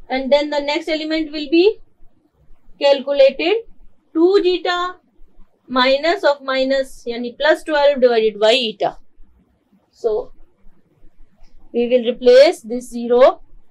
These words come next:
by zeta, and the values will be two zeta minus of minus, yani plus twelve divided by zeta.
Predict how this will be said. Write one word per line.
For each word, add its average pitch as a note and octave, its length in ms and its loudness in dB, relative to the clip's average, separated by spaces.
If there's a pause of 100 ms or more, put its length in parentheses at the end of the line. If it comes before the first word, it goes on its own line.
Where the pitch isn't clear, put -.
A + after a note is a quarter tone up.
(180)
by G#3+ 280 2
zeta, G#3 480 -2 (880)
and G#3+ 200 -2
the G#3+ 100 2
values A#3+ 460 0
will C#4 240 -4
be C#4 320 -4 (4000)
two C4+ 260 -10
zeta D#4+ 520 -2
minus B3 420 0
of A#3+ 180 2
minus, A#3 400 -6
yani G#3+ 240 -4
plus C#4+ 240 0
twelve C#4 300 0
divided A#3 260 2
by A3 220 -4
zeta. C#4+ 320 -4